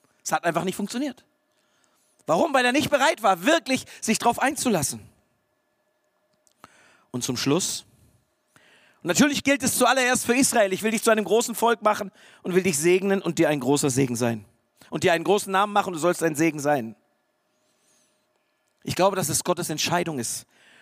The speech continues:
und dass Gott entschlossen ist, dass du wächst. Ah, mir fällt noch eine Sache ein bei den neuen Regeln. Da redet der Herr ganz oft drüber bei uns.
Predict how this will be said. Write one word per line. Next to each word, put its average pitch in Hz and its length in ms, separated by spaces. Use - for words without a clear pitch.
und - 100
dass 135 120
Gott 160 120
entschlossen 160 680
ist, 131 200
dass 135 140
du 120 140
wächst. - 380
Ah, 185 120
mir 123 80
fällt 151 240
noch 151 140
eine 143 220
Sache 131 220
ein 127 160
bei 120 80
den 113 120
neuen 113 200
Regeln. 107 420
Da 127 120
redet 135 300
der 139 80
Herr 131 140
ganz 139 400
oft - 240
drüber 120 220
bei 117 80
uns. - 380